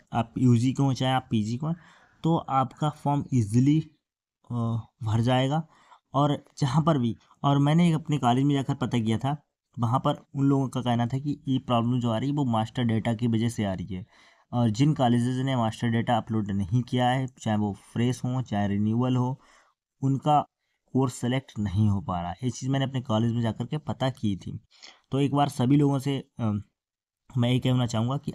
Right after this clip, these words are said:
आप लोग अपने अपने कॉलेजेस में जा कर के एक बार मास्टर डेटा के बारे में जानकारी ज़रूर उनसे प्राप्त करें कि मास्टर डेटा उन लोगों ने भेजा है कि नहीं भेजा है। और दूसरा यहाँ पर साइट प्रॉब्लम भी है, वेबसाइट प्रॉब्लम। एक वो मेरे पास स्क्रीनशॉट तो नहीं पड़ा, दो तीन दिन पहले ही न्यूज़ आई थी निकल के,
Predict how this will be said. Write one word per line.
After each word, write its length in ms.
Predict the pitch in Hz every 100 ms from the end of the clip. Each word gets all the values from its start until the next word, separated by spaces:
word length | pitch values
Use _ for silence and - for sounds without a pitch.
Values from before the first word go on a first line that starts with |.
| -
आप 180 | 131 131
लोग 140 | 143 139
अपने 260 | 120 135 135
अपने 200 | 131 135
कॉलेजेस 460 | 123 117 120 127
में 160 | 127 98
जा 140 | 98
कर 180 | 98 104
के 180 | 90 101 _ _ _ -
एक 180 | 151 135
बार 180 | 139 131
मास्टर 440 | 117 113 - 139
डेटा 280 | 120 107 113
के 100 | 107
बारे 180 | 104 104
में 120 | 117
जानकारी 440 | 104 101 110 117
ज़रूर 480 | 104 107 107 120 -
उनसे 220 | 120 107 120
प्राप्त 280 | 113 113
करें 200 | - 127
कि 160 | 123 139
मास्टर 340 | 123 110 -
डेटा 240 | 107 104 107
उन 100 | 107
लोगों 160 | 101
ने 60 | 101
भेजा 320 | 95 92 107
है 120 | 117
कि 60 | 117
नहीं 160 | 110 110
भेजा 180 | 113
है। 80 | 139 - - - -
और 140 | 147
दूसरा 340 | 123 131 120 143
यहाँ 120 | 135
पर 120 | 139
साइट 380 | 127 113 107 92
प्रॉब्लम 340 | 101 98 98
भी 100 | 90
है, 160 | 87 90 _ -
वेबसाइट 380 | 117 - 123 110
प्रॉब्लम। 220 | 117 117 -
एक 380 | 127 - 131 117 - _ _ _ _ -
वो 220 | 117 127
मेरे 280 | 131 135 139
पास 240 | 143 123
स्क्रीनशॉट 480 | 123 131 123 131 120
तो 60 | 127
नहीं 160 | 120
पड़ा, 160 | 120 135
दो 200 | 120 113
तीन 140 | 127
दिन 100 | 127
पहले 240 | 120 104 120
ही 100 | 123
न्यूज़ 240 | 120 110
आई 120 | 104
थी 120 | 101
निकल 220 | 117 120 123
के, 160 | 156